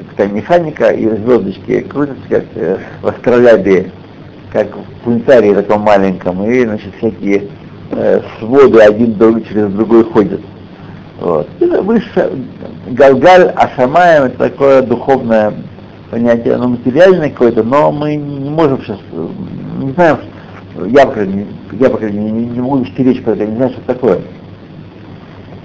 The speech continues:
Вот. Может быть, сейчас в этом посвящении мы как раз, э,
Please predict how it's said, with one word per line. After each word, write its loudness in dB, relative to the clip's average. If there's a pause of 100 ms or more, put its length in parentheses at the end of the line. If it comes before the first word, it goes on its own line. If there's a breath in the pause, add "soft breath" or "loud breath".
(100)
Вот. -8 (280)
Может 0
быть, -4
сейчас 0
в -8
этом 4
посвящении -4
мы -8 (120)
как -4
раз, -2 (140)
э, -4